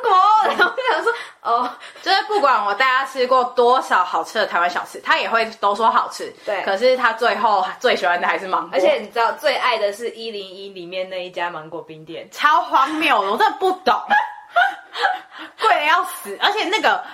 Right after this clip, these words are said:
Speaker 2: 那个感觉就是糖加多一点，我也可以做给他，
Speaker 1: 对。
Speaker 2: 超荒谬的。
Speaker 1: <laughs> 我真的笑烂欸，我想说，“哈？”然后他就说，我说，“那哪天吃？”就第一天啊，那个，哦，真的还，到现在都还想欸。<laughs> 太扯！而且那个很贵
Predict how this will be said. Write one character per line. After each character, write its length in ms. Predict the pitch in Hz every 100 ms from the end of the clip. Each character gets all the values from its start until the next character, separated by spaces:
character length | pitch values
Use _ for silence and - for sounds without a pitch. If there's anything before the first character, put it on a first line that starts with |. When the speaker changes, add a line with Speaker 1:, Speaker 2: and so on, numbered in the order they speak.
| -
Speaker 2:
那 160 | 381 381
个 280 | 294 240 208
感 200 | 214 196
觉 100 | 196
就 100 | 262
是 60 | 339
糖 300 | - 196 220
加 220 | 233 233
多 240 | 233 220
一 60 | 233
点， 180 | 196 175
我 100 | 214
也 80 |
可 120 | 202 180
以 60 |
做 180 | 180 185
给 100 | -
他， 320 | - - 160
Speaker 1:
对。 100 | - 277
Speaker 2:
超 100 | 349 381
荒 220 | 370 294 339
谬 260 | 392 214 185
的。 260 | 170 190
Speaker 1:
<laughs> 0 | - - - - - - -
我 580 | - 740 - - 494 415
真 180 | 453 392
的 60 | -
笑 200 | - 466 403 359
烂 340 | 403 381 285 285
欸， 120 | 262
我 80 | 427
想 120 | 370
说 100 | 381
，“哈？” 160 | - 302 427 539 - - 311
然 120 | -
后 80 | 370
他 80 | 381
就 100 | 370
说， 200 | 359 359 -
我 80 | 285
说 120 | 339
，“那 100 | 381
哪 140 | 339 214
天 140 | 233
吃？” 140 | 240 233 - _
就 100 | 523 508
第 60 |
一 180 | 453 466
天 140 | 466 480
啊， 140 | 466 453 453
那 300 | 508 427 403
个， 60 |
哦， 120 | 370 277
真 120 | 440
的 60 | 440
还， 120 | 339
到 140 | 415
现 140 | 403 381
在 100 | 381
都 60 |
还 140 | 339 269
想 260 | - 247 190
欸。 140 | 190 208 - 554 605 480
<laughs> 480 | 480 - - - -
太 360 | - 294 285 240
扯！ 200 | - 233 285
而 60 |
且 100 | 233 392
那 80 | 427
个 80 |
很 220 | - 196 180
贵 220 | - 269